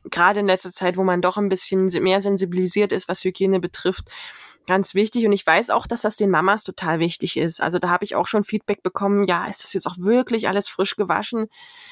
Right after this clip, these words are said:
Und das bei mir sofort, ich mache da manchmal Stories dazu, ja, was ich für Wäscheberge <laughs> habe, wenn ich die großen Testpakete zurückbekomme. Da sind ja alleine schon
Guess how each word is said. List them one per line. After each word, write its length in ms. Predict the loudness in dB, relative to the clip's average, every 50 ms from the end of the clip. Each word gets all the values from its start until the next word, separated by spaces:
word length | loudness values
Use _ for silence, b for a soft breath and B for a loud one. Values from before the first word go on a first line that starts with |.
| B B B B
Und 140 | 0 0 0
das 200 | 0 -2 -4 -12 _ -12
bei 180 | 0 2 4 4
mir 160 | 6 4 4
sofort, 340 | 4 2 4 4 4 4 2
ich 100 | 0 -4
mache 100 | -6 -2
da 120 | 0 2
manchmal 320 | 2 2 0 0 0 -2 -2
Stories 420 | 0 2 4 4 4 4 2 2
dazu, 360 | 2 0 0 2 2 4 4
ja, 140 | 4 4 4
was 180 | 2 -2 -2 -2
ich 160 | -8 -6 -2
für 140 | 0 2 2
Wäscheberge 520 | 2 4 4 2 2 6 6 6 6 6
<laughs> 100 | 4 4 6
habe, 260 | 6 6 6 4 2
wenn 100 | 2 0
ich 80 | 2
die 120 | 0 0 -2
großen 420 | 2 4 4 6 6 6 4 4
Testpakete 720 | 2 2 -2 -2 0 -2 -2 -2 0 -2 -2 0 0 0
zurückbekomme. 720 | -2 0 -2 -2 -2 0 -4 -2 0 0 0 0 0 -2 -4 B B B B B B B B
Da 80 | -6 -2
sind 200 | 0 2 2 2
ja 140 | 2 0 0
alleine 360 | 0 0 0 2 2 2 0
schon 300 | 0 0 0 0 0